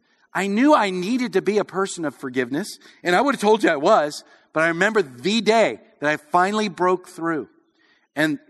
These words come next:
what I knew to be true, that I needed to forgive everyone of everything, moved twelve inches into this heart, and it exploded. And it was in that moment, this is a whole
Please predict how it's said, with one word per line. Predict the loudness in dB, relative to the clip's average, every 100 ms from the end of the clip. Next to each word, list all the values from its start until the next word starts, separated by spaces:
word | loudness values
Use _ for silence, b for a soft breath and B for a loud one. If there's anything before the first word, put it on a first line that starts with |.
| -2
what | 2
I | 2 0
knew | -2 -2
to | -2
be | -4 -8
true, | -2 4 4 4
that | 2
I | 0
needed | -2
to | -4 -6
forgive | -2 0 2
everyone | 2 2 0 0
of | -2 -6 -6
everything, | -6 -6 -12 -12 -20 -20 _ _ _ _ _ _ _ _ _ _ _ b b b b b b _ _ _ _
moved | -2 -2 -2
twelve | -2 0 0
inches | -2 -4 -8
into | -8 -8
this | -10
heart, | -8 -10 -10
and | -16
it | -18
exploded. | -16 -16 -16 -10 -6 -6 -8 -18 -8
And |
it |
was | -6 -4
in | -2
that | -2 -2
moment, | -2 -2 0 -2 -4
this | -8
is | -10
a |
whole | -6 -6 -6